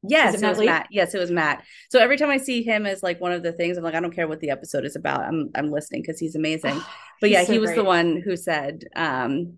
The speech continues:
Speaker 1: you know,
Speaker 2: He's on
Speaker 1: 'cause
Speaker 2: the, he's on the G Gordon Liddy episodes.
Speaker 1: Nice. Okay.
Speaker 2: All six of them <laughs> thus far.
Speaker 1: Yeah, yeah, there, it's a lot. Um, I
Speaker 2: It's a
Speaker 1: just,
Speaker 2: lot.
Speaker 1: I just finished the, this is a side note. I just finished the, um, oh, the wrestler guy,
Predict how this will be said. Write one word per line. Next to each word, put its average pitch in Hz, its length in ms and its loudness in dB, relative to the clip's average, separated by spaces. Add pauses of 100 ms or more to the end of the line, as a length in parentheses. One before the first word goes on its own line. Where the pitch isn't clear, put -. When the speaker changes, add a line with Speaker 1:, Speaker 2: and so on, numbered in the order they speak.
(240)
Speaker 1:
you 175 140 0
know, 139 100 0
Speaker 2:
He's 269 140 2
on 330 120 6
Speaker 1:
'cause 269 100 6
Speaker 2:
the, 214 260 2
he's 240 200 0
on 285 100 2
the 233 80 6
G 214 180 -2
Gordon 202 260 2
Liddy 175 220 -2
episodes. - 560 -12 (800)
Speaker 1:
Nice. 170 580 0
Okay. 170 280 2
Speaker 2:
All 220 280 8
six - 480 -2
of 208 140 0
them - 260 -4 (100)
<laughs> - 100 -20
thus 254 300 0
far. - 460 2 (300)
Speaker 1:
Yeah, 175 720 2 (160)
yeah, 123 300 -2
there, 120 260 0 (160)
it's - 240 -6
a 135 80 -4
lot. 147 600 -4
Um, 185 260 2
I - 60 4
Speaker 2:
It's 190 80 2
a - 40 0
Speaker 1:
just, 202 60 -2
Speaker 2:
lot. - 260 -4 (240)
Speaker 1:
I 180 80 -2
just 185 240 -10
finished 160 380 -2
the, 156 140 -4
this 165 160 -6
is - 60 -14
a 135 60 -4
side 147 340 -4
note. 143 220 -2
I 170 80 0
just 175 220 -8
finished 165 360 -2
the, 165 280 -4
um, 156 580 -4 (480)
oh, 226 160 0
the 196 120 2
wrestler 175 400 2
guy, 147 340 0